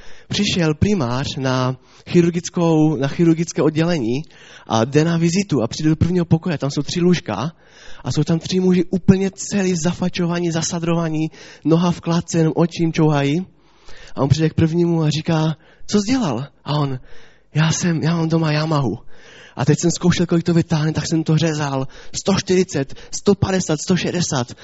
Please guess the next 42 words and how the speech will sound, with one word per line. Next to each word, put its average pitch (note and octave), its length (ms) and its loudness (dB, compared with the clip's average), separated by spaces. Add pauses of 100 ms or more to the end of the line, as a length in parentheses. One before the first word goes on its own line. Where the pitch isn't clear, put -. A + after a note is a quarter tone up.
(160)
Najednou D#3+ 360 4
zatáčka, E3+ 520 -2
prázga, D3+ 480 0
provral C#3+ 340 2
jsem D3 100 -2
se D#3 100 -4
až C#3+ 120 -2
tady." A2+ 280 -4 (640)
A - 60 -18
primář C#3 320 0
řekne, C#3 300 -4
"Hm, C#3 320 -4
tak - 300 -8 (100)
jasné, C#3+ 340 -6
no." A#2 160 -4 (380)
Jde C3 100 2
vedle D#3 420 4 (840)
a C3+ 60 -2
říká, C#3+ 260 -2
"Co F3 120 -2
jsi E3 40 -2
dělal F#3 200 2
ty?" E3 240 -2 (320)
A C#3 80 -2
on, C3 120 2
"Já D3+ 140 0
mám F3+ 120 2
Hondu. D#3+ 500 4 (460)
A - 100 0
tak D#3+ 120 0
si - 160 -6
to E3 100 4
řežu, D#3 340 2
sto F3+ 220 0
padesát, E3+ 520 -4 (280)
sto G#3 160 0
šedesát, F#3+ 400 0 (100)
sto A3 140 0
sedmdesát. G#3 640 -2 (280)
Teď D3+ 140 2
mi E3 100 4
vběhla E3 340 4